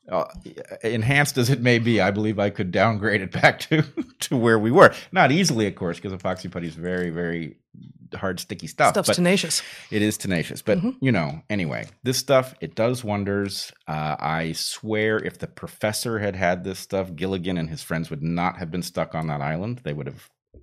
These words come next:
Speaker 1: I don't know.
Speaker 2: We all would have been the better for it.
Speaker 1: They would have flown off in a coconut airplane bound together with epoxy putty or something like that. And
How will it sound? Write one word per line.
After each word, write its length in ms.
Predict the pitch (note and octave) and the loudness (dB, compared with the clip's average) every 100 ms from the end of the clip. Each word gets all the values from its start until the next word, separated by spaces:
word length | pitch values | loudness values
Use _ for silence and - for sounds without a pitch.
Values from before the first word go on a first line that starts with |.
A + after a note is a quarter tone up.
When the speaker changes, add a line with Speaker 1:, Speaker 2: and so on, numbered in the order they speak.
| - | -8
Speaker 1:
I 100 | D3+ | -4
don't 120 | D#3+ D#3+ | -2 2
know. 100 | F#3+ | 4
Speaker 2:
We 100 | F3 | 4
all 140 | F3 | 2
would 100 | F#3 | 0
have 80 | F3+ | 2
been 120 | G3 | 0
the 60 | G3+ | 4
better 180 | G#3+ D#4+ | 6 8
for 240 | - C#4+ | 8 8
it. 60 | - | 4
Speaker 1:
They 60 | G2+ | 4
would 140 | G2+ | 4
have 80 | G#2+ | 2
flown 360 | - A2 A2 | 0 2 4
off 220 | G#2+ G#2+ G#2+ | 4 4 2
in 60 | |
a 40 | F#2 | 0
coconut 440 | G#2+ G#2+ G#2 G#2 | 0 0 0 2
airplane 500 | G2 G#2 G#2+ G#2 G#2+ | 2 0 -2 -2 0
bound 300 | F2+ G2 G2+ | 0 0 -2
together 320 | G2 G2+ G#2 | 0 2 2
with 100 | G2+ | -2
epoxy 440 | G2 G2+ G#2 A#2 - | 0 2 2 -2 0
putty 280 | G#2 G#2 | 0 0
or 140 | - F#2+ | -2 -4
something 440 | - G#2 - G#2 | -4 -6 -6 -4
like 220 | G2 F#2+ | -4 -2
that. 300 | G2+ F#2+ - - - - - | 2 2 0 -8 -20 -20 -10
And 280 | G#2 G2 G2 | -2 0 0